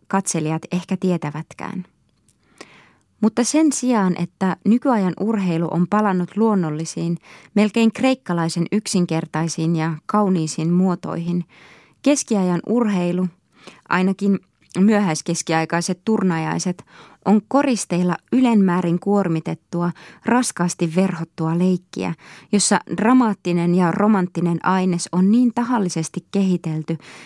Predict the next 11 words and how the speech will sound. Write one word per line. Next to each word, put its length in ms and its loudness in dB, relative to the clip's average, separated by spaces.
että 220 -2
se 140 0
täyttää 480 0
säännönmukaisesti 1120 0
draaman 420 0
tehtävän. 640 -8
Myöhäinen 520 4
keskiaika 720 -2
kuuluu 300 2
niihin 360 4
päätekausiin, 920 -2